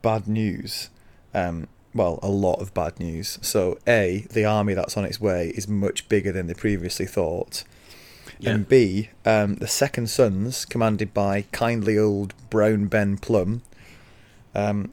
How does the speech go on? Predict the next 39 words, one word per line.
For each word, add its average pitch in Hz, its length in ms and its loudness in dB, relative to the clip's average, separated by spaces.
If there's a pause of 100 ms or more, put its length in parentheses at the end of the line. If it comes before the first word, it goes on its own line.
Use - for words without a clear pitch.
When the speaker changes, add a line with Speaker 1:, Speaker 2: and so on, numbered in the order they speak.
Speaker 1:
have 117 320 2
switched - 300 2
sides. 127 580 0 (520)
And 113 140 0
this 123 60 2
Speaker 2:
Turn 123 180 4
out 123 120 10
to 131 60 4
Speaker 1:
really 104 160 4
Speaker 2:
be 101 120 0
a 95 100 0
shower 117 720 4
of - 340 -6
bastards. 90 960 -4 (440)
Speaker 1:
Yeah, 143 260 2
and - 80 0
this 165 180 2
really, 127 400 6
um, 87 320 0 (220)
sort - 200 0
of 87 140 -4 (240)
hits - 340 -2
Daenerys 90 460 -2
for - 60 -14
six, - 380 0
doesn't 98 200 -4
it? 76 240 -10
She's, 107 280 -2
um, 90 380 -2 (600)
she's 104 240 -8
gutted - 580 -6
'cause 104 160 -4
she 104 220 -4 (140)
Speaker 2:
Yeah. 120 320 0
Speaker 1:
had 101 180 0
a 95 80 -4 (260)
genuine 101 520 0
sort 95 240 -2
of, 87 200 -4